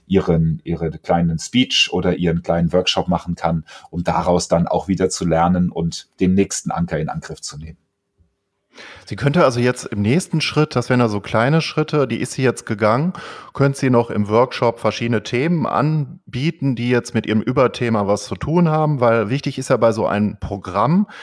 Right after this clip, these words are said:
Speaker 2: das ist ja etwas Übergeordnetes. Also wenn das jetzt hier das Thema ist, Gestaltung von Emotionen, ist ein übergeordnetes Thema, könnte jetzt ein, äh, kleines, äh, ein kleiner Workshop dazu sein, wie kann man mit Podcasts für mehr Begeisterung sorgen, indem man bes-,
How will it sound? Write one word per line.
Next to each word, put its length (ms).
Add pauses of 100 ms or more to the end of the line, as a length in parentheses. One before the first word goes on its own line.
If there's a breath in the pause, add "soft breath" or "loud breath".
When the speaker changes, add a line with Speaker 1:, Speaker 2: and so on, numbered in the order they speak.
(120)
Speaker 2:
das 140
ist 140
ja 60
etwas 260
Übergeordnetes. 1200
Also 160
wenn 120
das 160
jetzt 160
hier 160
das 180
Thema 300
ist, 120
Gestaltung 480
von 160
Emotionen, 600
ist 120
ein 120
übergeordnetes 960
Thema, 460 (420 loud breath)
könnte 260
jetzt 300
ein, 300
äh, 340
kleines, 800
äh, 100 (140)
ein 160
kleiner 340
Workshop 360
dazu 300
sein, 360 (320 loud breath)
wie 160
kann 180
man 160
mit 160
Podcasts 960
für 160
mehr 220
Begeisterung 800
sorgen, 360
indem 260
man 160
bes-, 200